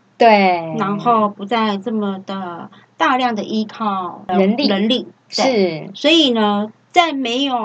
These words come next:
Speaker 2: 呃，产业升级的状况之下，甚至有些东西根本没办法做产业升级啊。
Speaker 1: 的确。
Speaker 2: 嗯，所以你可能就还是必须要用到大量的劳动力，那又遇到可能少子化啦，我们提到的，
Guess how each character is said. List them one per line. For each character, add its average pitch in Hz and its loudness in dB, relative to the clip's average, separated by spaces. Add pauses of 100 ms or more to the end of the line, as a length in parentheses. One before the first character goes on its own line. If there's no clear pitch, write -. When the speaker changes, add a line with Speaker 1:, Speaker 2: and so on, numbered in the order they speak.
(120)
Speaker 2:
呃， 202 -6
产 208 -4
业 285 0
升 262 -4
级 214 -2
的 196 -4
状 220 0
况 214 -2
之 214 -4
下， 214 -2
甚 370 -2
至 359 2
有 202 4
些 247 0
东 247 -2
西 247 -10
根 247 -2
本 214 -4
没 180 -6
办 196 0
法 165 -6
做 196 -6
产 180 -12
业 208 -4
升 190 -8
级 - -10
啊。 - -12
Speaker 1:
的 202 2
确。 220 4
Speaker 2:
嗯， 202 -2 (240)
所 240 -4
以 254 4
你 233 2
可 202 -2
能 180 -6
就 233 -2
还 - -2
是 311 -6
必 294 -2
须 269 -4
要 226 2
用 214 -4
到 196 -2
大 202 -4
量 190 -6
的 - -14
劳 180 -12
动 196 -6
力， 190 -6 (240)
那 254 2
又 254 4
遇 233 -2
到 208 0
可 196 -8
能 185 -8 (220)
少 185 -6
子 180 -10
化 208 2
啦， 185 -2
我 180 -8
们 185 -10
提 202 -6
到 208 -2
的， 190 -4